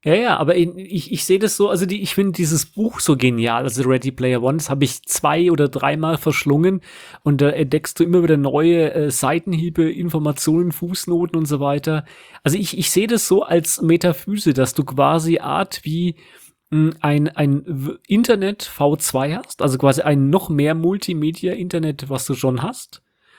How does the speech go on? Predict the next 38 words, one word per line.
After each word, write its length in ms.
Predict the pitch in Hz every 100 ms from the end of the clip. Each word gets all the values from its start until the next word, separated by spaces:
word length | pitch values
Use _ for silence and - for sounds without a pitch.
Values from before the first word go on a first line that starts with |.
| _ _
wo 180 | - 135
du 100 | 156
dich 220 | 160 160
einfach 320 | 160 143 135 -
anmeldest 800 | 135 147 175 185 226 262 262 -
und 280 | - 151 139
dort 160 | 147 -
gibt's 220 | 214 -
verschiedenste, 1200 | 170 - 190 208 190 180 170 - 160 156 156 143 - _ _ - -
nennen 200 | 135 185
wir's 200 | 214 -
mal 200 | 160 156
nicht, 400 | 165 180 - -
äh, 80 | 147
Services, 920 | - 143 - 226 240 240 285 - -
also 320 | 151 135 127
wie 180 | 127 120
W 160 | 127 131
W 160 | 131
W 280 | 131 165 220
oder 300 | 135 127 -
Telnet 440 | 139 160 185 175
und 140 | 160 135
S 180 | 156 208
S 160 | 180
H 260 | 185 196 190
und 100 | 151
wie 60 |
sie 120 | 147 151
alle 160 | 143
heißen, 240 | 143 160 185
sondern 280 | 156 156
das 120 | 151 160
ist 160 | 165
halt 100 | 165
einfach 360 | - 170 170 156
eine 400 | 175 147 131 120
Welt, 500 | 131 - 269 -